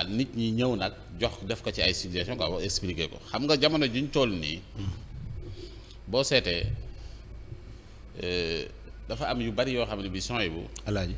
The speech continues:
Speaker 1: Dafa kuma-, dafa, da-, dafa am ci jamono ji. Sama Sénégal, jamono juñ toll nii, jamono la joo xam ne jamono ju naqaree waxee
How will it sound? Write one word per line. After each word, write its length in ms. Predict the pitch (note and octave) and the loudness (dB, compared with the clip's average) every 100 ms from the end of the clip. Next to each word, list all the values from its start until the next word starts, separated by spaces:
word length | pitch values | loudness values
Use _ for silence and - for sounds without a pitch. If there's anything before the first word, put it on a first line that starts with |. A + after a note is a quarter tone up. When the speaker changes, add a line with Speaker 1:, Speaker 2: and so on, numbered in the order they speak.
| - - - - - | -4 -4 -4 -4 -4
Speaker 1:
Dafa 200 | - A2+ | -2 -2
kuma-, 360 | B2 - A#2 A2+ | -2 0 2 2
dafa, 220 | A2+ B2+ | 2 2
da-, 140 | A2 A2+ | 2 4
dafa 200 | G#2+ A#2+ - | 2 0 0
am 120 | A2+ | -2
ci 100 | - | 2
jamono 220 | A2 G2+ | 4 4
ji. 80 | F2+ | 2
Sama 280 | - A2+ C#3+ | 2 2 2
Sénégal, 400 | - D3+ C3+ G2+ | 4 4 6 6
jamono 240 | B2+ D3+ C3+ | 6 6 6
juñ 220 | C3 B2 | 4 4
toll 180 | A#2+ G#2+ | 6 6
nii, 240 | G2 A#2+ | 4 2
jamono 280 | B2 D3 D3 | 4 4 4
la 80 | C3 | 6
joo 160 | A#2 A2+ | 6 6
xam 120 | G#2+ | 6
ne 100 | A2+ | 6
jamono 240 | A2 B2 A#2 | 6 4 4
ju 140 | A2 | 2
naqaree 600 | G#2+ - - C#3 C3 C3 | 0 -2 -2 0 4 4
waxee 360 | A2 G2 F2+ | 4 6 6